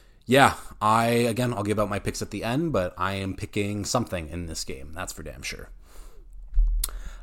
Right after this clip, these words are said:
Uh, next game up. Ooh, the line keeps moving down. I love this. Uh, Giants visiting the Cardinals. Giants are minus four. Total set at thirty-nine and a half. The Giants putting up zero points was bad. It was,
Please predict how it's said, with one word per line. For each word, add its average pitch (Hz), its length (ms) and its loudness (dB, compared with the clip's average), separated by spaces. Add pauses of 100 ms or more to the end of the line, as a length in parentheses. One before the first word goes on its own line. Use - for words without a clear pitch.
(140)
Uh, 117 560 10
next 131 320 4
game 131 360 4
up. 143 280 2
Ooh, 143 160 8
the 110 80 2
line 120 260 4
keeps - 320 0
moving 107 300 4
down. 101 300 2
I 107 120 4
love 95 360 2
this. 90 440 -2
Uh, 87 240 2
Giants 113 580 4
visiting 104 420 2
the 95 60 0
Cardinals. 98 580 0
Giants 107 460 2
are 98 60 -2
minus 98 400 0
four. 90 340 -2
Total 101 340 -2
set 98 220 0
at - 100 -12
thirty-nine 90 520 -2
and 85 120 -10
a 82 60 -10
half. 92 560 -4 (1080)
The 127 80 2
Giants 143 600 8
putting 120 380 4
up 104 240 0
zero 101 420 0
points 90 760 -6
was 80 460 -6
bad. 85 600 0
It 85 180 -12
was, 78 600 -12